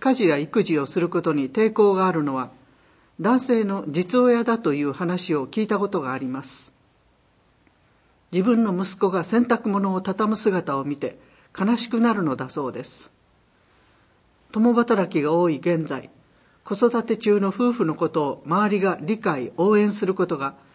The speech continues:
男女共同参画社会の近道にもなると思います。男女共同参画社会イコールみんな違ってみんないいを実現していくには、上の世代も現役世代も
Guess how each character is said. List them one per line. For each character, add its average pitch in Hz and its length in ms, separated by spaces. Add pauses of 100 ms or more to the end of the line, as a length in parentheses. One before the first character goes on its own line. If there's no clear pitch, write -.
(240)
男 226 200
女 185 120
共 226 240
同 214 180
参 208 240
画 202 220
社 196 180
会 156 240
の 139 260
近 - 260
道 240 100 (120)
に 147 80
も 139 120
な 170 140
る 160 60
と 147 160
思 131 200
い 131 60
ま 135 160
す。 - 300 (1400)
男 233 220
女 156 120
共 220 280
同 208 200
参 196 240
画 180 200
社 180 180
会 131 220
イ 156 180
コ 196 180
ー 151 40
ル 143 180 (280)
み 226 160
ん 240 60
な 233 80
違 220 280
っ 196 60
て 175 200
み 180 180
ん 196 60
な 180 140
い 170 160
い - 140 (120)
を 180 200
実 156 280
現 202 220
し - 60
て 180 100
い 170 80
く 175 120
に 156 120
は、 131 160 (640)
上 226 200
の 226 120
世 185 180
代 185 200
も 175 260
現 151 120
役 233 340
世 208 180
代 156 180
も 127 200